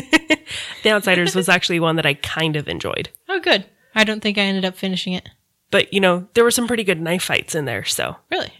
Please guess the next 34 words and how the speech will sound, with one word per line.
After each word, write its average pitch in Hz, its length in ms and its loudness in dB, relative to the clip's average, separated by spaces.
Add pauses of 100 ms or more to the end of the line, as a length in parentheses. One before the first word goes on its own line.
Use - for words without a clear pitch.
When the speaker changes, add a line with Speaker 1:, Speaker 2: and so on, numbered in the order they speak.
(140)
Speaker 2:
I 226 60 -6
might 208 140 -2
Speaker 1:
Oh, 277 40 0
Speaker 2:
have - 20 0
Speaker 1:
yeah. 294 60 2
Speaker 2:
to - 120 -10
go 196 100 0
back. 180 280 -4
Speaker 1:
<laughs> - 40 -12 (1800)
Anyway, 202 480 2 (200)
give 254 280 0
reading 220 480 0
another 180 320 0
chance. - 540 -6 (220)
You 196 180 2
may 196 300 4
find 180 320 0
that 175 140 -4
you 175 120 -2
actually 165 320 -2
like 156 300 -4
it, - 240 -4 (340)
especially 214 680 2
if - 300 0
you 196 160 0
like 170 460 0
to - 160 -2
write. - 480 -6 (420)
Speaker 2:
And 202 360 4
if 220 180 -2
you 214 140 4
like 202 320 2
to 190 480 4
watch 180 520 0